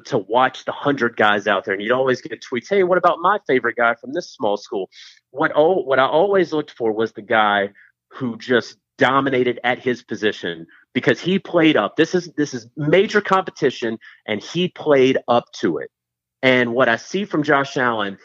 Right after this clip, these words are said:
is he's playing down to his competition, uh, that he did not show up in big games. And I'm, I'm not saying that he didn't will Wyoming to a win against Oregon. I'm saying that he didn't play well at all against the, the few good teams that they played,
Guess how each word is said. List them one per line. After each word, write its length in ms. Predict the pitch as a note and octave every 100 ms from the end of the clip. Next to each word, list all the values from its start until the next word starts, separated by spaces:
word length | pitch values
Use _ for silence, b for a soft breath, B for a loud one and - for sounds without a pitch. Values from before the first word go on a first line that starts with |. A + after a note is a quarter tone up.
| b
is 160 | A2+ -
he's 240 | D#3 D#3+
playing 440 | - C#3+ B2 G#2+ G2+
down 420 | A2 A#2 B2 A#2
to 160 | - F#2+
his 180 | G2
competition, 760 | - G2 F2 - - F2+ - - - b b -
uh, 140 | F#2+
that 140 | F#2 G#2+
he 140 | C3+
did 180 | C#3+ B2+
not 320 | B2 C#3 -
show 300 | - D3 C3+
up 180 | C#3 -
in 160 | A#2 A2
big 240 | C#3+ C#3
games. 240 | C3+ C3
And 80 | C3+
I'm, 120 | F3+ F3+ -
I'm 140 | E3 G#3+
not 140 | F3+
saying 160 | G3 F3+
that 100 | D#3+
he 40 |
didn't 240 | D#3+ E3 C3+
will 260 | D3+ F3+
Wyoming 500 | E3+ E3+ E3 E3+ E3+ D#3
to 140 | D3
a 100 | C3
win 200 | C3 D#3
against 320 | D3+ B2+ - -
Oregon. 380 | D#3+ D3+ A2+ G#2 B B
I'm 60 |
saying 160 | - G3+
that 80 | F3+
he 60 | -
didn't 240 | A3+ D#3+
play 180 | - D3
well 320 | A#2 D3+ D#3+
at 80 | A#2+ -
all 420 | C3+ D#3+ F2+ D#2 _ -
against 340 | B2+ D#3 -
the, 80 | B2+ B2+ -
the 80 | D#3+
few 400 | - - F#3+ -
good 220 | C#3+ D#3 - -
teams 320 | C#3+ C#3 -
that 160 | A2+ -
they 100 | F#2+
played, 460 | - C#3+ A2+ F2